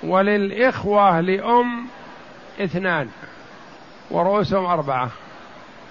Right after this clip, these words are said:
وللأعمام الباقي ثلاثة ورؤوسهم أربعة أو اثني عشر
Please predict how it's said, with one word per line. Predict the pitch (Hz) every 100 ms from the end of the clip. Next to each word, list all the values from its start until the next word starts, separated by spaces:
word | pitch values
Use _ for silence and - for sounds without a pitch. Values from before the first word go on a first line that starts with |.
| - - - - -
وللأعمام | 165 202 208 214 202 220 240 233 254 294 - - - - - - - - -
الباقي | 196 185 226 220 180 165 120 - - - -
ثلاثة | 185 208 185 143 131 - - - - - -
ورؤوسهم | 175 196 233 247 190 226
أربعة | 240 233 214 202 240 - - -
أو | 247
اثني | 202 214 190
عشر | 170 151 131